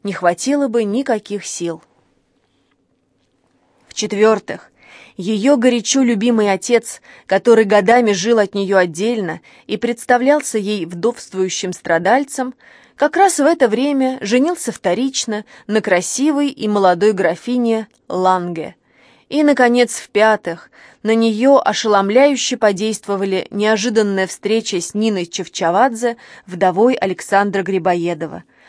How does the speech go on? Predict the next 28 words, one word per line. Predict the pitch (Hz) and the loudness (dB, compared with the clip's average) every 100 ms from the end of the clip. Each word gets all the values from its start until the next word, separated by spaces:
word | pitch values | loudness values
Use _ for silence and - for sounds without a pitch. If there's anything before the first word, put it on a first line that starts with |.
| _ | _
а | 185 | -2
также | 196 294 254 | 0 0 0
пребывание | 240 226 202 202 214 208 185 | -2 -2 0 2 2 0 -2
Блаватского | 175 160 214 269 - 247 254 | 0 2 2 0 -6 -6 -6
некоторое | 247 233 233 226 220 | -4 -4 -4 -4 -2
время | 214 226 220 202 | -2 -2 -4 -8
в | |
Персии | - 196 190 175 - 180 185 - _ _ - | -6 -2 -2 -4 -10 -10 -10 -16 _ _ -2
и | 247 | 0
разговор | 285 262 240 220 220 | 2 2 2 4 2
с | 202 | 0
княгиней | - 196 185 190 220 214 | -6 -6 -6 -4 -4 -4
Воронцовой. | 180 160 156 - 160 139 - _ _ _ _ _ _ | -4 -4 -6 -10 -10 -10 -16 _ _ _ _ _ _
Все | - 330 320 | -6 0 0
обстоятельства | - 226 233 233 214 - 196 | 2 0 2 0 -4 -6 -6
её | 196 196 214 | -4 -2 -2
скоропалительного | 220 - 196 190 185 202 190 170 165 | -2 -4 -4 -2 -2 -2 -6 -6 -6
замужества | 165 165 202 285 269 - 233 233 - - - | -4 -2 -2 -4 -8 -10 -10 -10 -16 -20 -12
изложены | 196 220 269 294 262 254 254 | -4 0 2 2 2 2 2
не | - 247 | 0 -4
самой | - 247 254 277 | 0 0 0 -2
Еленой | 214 185 180 170 | -2 -2 -4 -6
Петровной, | 175 180 180 165 165 - _ - _ | -8 -4 -6 -6 -14 -18 _ -20 _
а | 190 | 0
её | 208 202 208 | 0 0 0
близкими | 190 196 233 220 - 208 196 | 0 0 -2 -4 -6 -4 -4
и | - 202 | -6 -6
друзьями, | 170 196 175 196 214 175 160 | -4 -4 -4 0 0 -2 -10